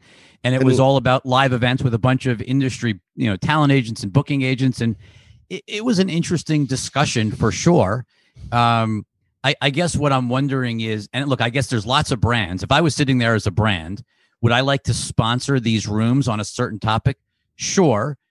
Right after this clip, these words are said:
Speaker 1: I, I guess I'd be very worried as a brand about brand safety 'cause you have no idea, you have no control over what's gonna get said. And, but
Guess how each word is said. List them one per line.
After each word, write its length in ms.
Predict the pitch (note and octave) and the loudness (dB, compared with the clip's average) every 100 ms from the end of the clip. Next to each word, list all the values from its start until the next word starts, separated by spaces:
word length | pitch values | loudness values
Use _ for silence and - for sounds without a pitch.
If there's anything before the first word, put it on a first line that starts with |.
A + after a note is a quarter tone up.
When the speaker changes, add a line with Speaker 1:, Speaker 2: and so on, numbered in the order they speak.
| _ - | _ -12
Speaker 1:
I, 100 | B2 | -6
I 80 | C3+ | -2
guess 240 | C3 D3+ C#3+ | 2 2 2
I'd 100 | B2+ | 2
be 140 | A#2+ | 0
very 420 | G2 B2 D#3 D3+ | 0 2 2 2
worried 400 | G#2+ A#2 B2+ A#2+ | 0 -2 -2 -2
as 140 | G#2 G2 | -6 -8
a 40 | |
brand 300 | F2 A2 G#2 | -4 -4 -2
about 240 | G2+ G2+ | -2 -2
brand 320 | - A2 G2+ F#2+ | 0 0 0 -2
safety 400 | B2 A#2+ - F#2 | -2 -2 -4 -10
'cause 160 | F#2+ | -4
you 60 | G#2 | -4
have 180 | E2+ G2+ | -4 -6
no 300 | A2+ C3 C3 | 0 4 4
idea, 340 | G#2+ G#2 A2 | 2 0 0
you 100 | G#2+ | 0
have 80 | G2 | 0
no 120 | C3 | 0
control 540 | C3 A2 - C3 B2 A2+ | 2 -2 0 2 4 4
over 340 | G#2+ G#2 G2 - - _ _ _ | 4 2 -2 -6 -20 _ _ _
what's 320 | - A#2+ D3+ - | -6 0 0 0
gonna 160 | C3+ | -4
get 200 | A#2+ A#2 | -4 -6
said. 340 | - C3 A#2+ B2 | -6 -4 -2 -2
And, 160 | G#2+ | -4
but 120 | B2 | -6